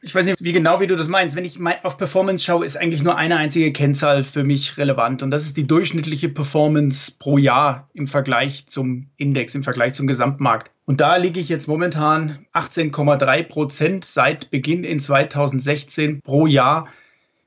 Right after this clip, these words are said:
im Plus. Das ist deutlich mehr als die Nasdaq oder alle anderen Aktienmärkte und damit bin ich zufrieden.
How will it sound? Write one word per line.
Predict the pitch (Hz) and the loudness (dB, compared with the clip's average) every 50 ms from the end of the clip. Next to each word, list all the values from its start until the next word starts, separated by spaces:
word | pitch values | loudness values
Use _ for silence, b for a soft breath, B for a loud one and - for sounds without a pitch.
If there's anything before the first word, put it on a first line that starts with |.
| b _ _ | b _ _
im | - 165 160 139 | 0 0 0 2
Plus. | 143 160 175 208 247 - - - - - - | 2 4 4 4 2 0 -2 -8 -12 -12 -8
Das | - 165 151 143 | -6 -4 -4 -4
ist | 170 170 139 139 | -4 -6 -6 -4
deutlich | 165 156 156 165 175 170 170 139 131 | -4 -2 0 0 0 0 0 0 2
mehr | 143 147 156 170 185 190 185 165 | 2 2 4 4 2 0 0 -2
als | 156 160 160 160 147 139 - - - - - - - - | -2 -2 -2 -2 -2 -4 -4 -6 -6 -6 -8 -10 -6 -2
die | 151 139 | 0 2
Nasdaq | 135 143 165 - - - 180 175 - - | 2 2 2 0 0 0 0 0 0 -2
oder | 165 151 143 139 139 | -2 0 0 0 2
alle | 135 139 139 123 | 2 2 2 2
anderen | 127 160 170 180 175 175 165 | 0 0 -2 0 0 -2 -2
Aktienmärkte | 143 151 - - 170 160 151 151 156 143 143 170 | -4 -6 -6 -4 -4 -2 0 0 0 -2 -2 -2
und | 160 143 127 | -2 0 0
damit | 127 113 131 156 156 139 139 - - b b b b b b | 0 0 0 0 -2 -2 -4 -10 -16 b b b b b b
bin | - 156 151 | -2 0 2
ich | 165 143 - | 2 0 -2
zufrieden. | - 165 139 - - 156 170 165 143 127 135 | -4 -6 -6 -4 -4 -4 -2 0 0 -2 -2